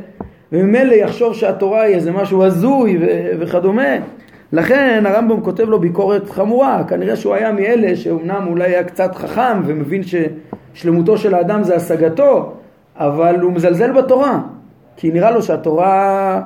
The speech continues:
מבינה שזה, זה תוצאה של חטא, או טוענת שזה תוצאה של חטא, או משהו כזה. אז הרמב"ם, תראו את הביקורת כלפיו. אמרנו, אתה מעיין בעיורים ראשוניים ומחשבות מזדמנות,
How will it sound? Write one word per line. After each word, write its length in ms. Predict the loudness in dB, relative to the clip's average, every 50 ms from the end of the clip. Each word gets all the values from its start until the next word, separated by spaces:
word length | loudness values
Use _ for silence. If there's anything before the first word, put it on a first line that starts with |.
| -10 -16 -20 -20 -20 -20 _ _ _ _ -10
מבינה 680 | -8 -4 -2 -2 0 0 0 0 0 0 2 2 0
שזה, 380 | 0 -2 -2 -2 -2 0 0 0
זה 200 | 0 0 0 0
תוצאה 340 | 0 -2 -2 0 0 0 0
של 160 | 0 -2 -4
חטא, 440 | -2 -2 0 0 0 0 -2 -4 -8
או 60 | -10
טוענת 380 | -8 -4 -2 -2 0 0 -2 -2
שזה 240 | -4 -4 -6 -6 -6
תוצאה 280 | -8 -8 -6 -6 -6
של 160 | -6 -6 -10 -10
חטא, 280 | -6 -6 -6 -6 -6
או 60 | -6
משהו 200 | -6 -6 -8 -8 -6
כזה. 260 | -6 -4 -4 -4 -4 -6 -8 -10 -16 -20 -20 -20 -12 -8
אז 160 | -4 -2 0
הרמב"ם, 340 | 0 2 2 2 2 2 0
תראו 180 | 0 -2 -2
את 80 | -2 -2
הביקורת 440 | -2 -2 -2 -2 0 0 0 0 -2
כלפיו. 460 | -2 -4 -4 -2 0 0 0 0 -2 -4 -8 -14 -20 -20 -12 -6 -2
אמרנו, 380 | 0 2 2 2 4 4 2 2
אתה 260 | 2 2 2 2 2
מעיין 440 | 2 2 2 2 2 2 2 2 2
בעיורים 460 | 0 2 2 2 2 2 2 0 0
ראשוניים 640 | 0 -2 0 0 0 2 2 2 0 0 0 -2 -2
ומחשבות 520 | -2 -2 -4 -4 -4 -2 0 0 0 -2
מזדמנות, 720 | -2 -4 -4 -4 -2 -2 -2 0 0 0 0 0 -2 -6 -12